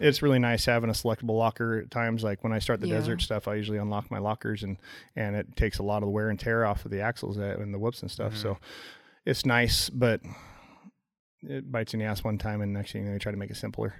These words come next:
Speaker 1: Um,
Speaker 3: Yeah.
Speaker 1: trying to think big breaks. Uh, there's, I mean, every gamut of, I've blown up transmissions. I've,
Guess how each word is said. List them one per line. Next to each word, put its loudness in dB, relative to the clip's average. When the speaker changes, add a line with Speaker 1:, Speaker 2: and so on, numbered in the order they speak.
Speaker 1:
Um, 10
Speaker 3:
Yeah. -6
Speaker 1:
trying 4
to 4
think 0
big 6
breaks. 8
Uh, 8
there's, 0
I 2
mean, 2
every -2
gamut 2
of, 0
I've -2
blown 2
up -2
transmissions. 2
I've, -4